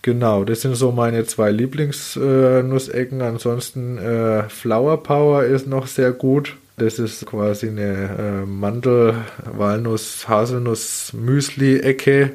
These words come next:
sag ich mal, und schmeckt so ein bisschen wie ein Corny-Riegel, weil da noch, ja, äh, Trockenerdbeeren mit, äh,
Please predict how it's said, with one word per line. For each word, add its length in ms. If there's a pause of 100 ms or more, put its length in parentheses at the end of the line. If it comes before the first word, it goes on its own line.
(120)
sag 320
ich 120
mal, 400
und 260
schmeckt 360
so 160
ein 160
bisschen 460
wie 100
ein 100
Corny-Riegel, 960
weil 260
da 160
noch, 360 (440)
ja, 400
äh, 220
Trockenerdbeeren 1300
mit, 240 (120)
äh, 40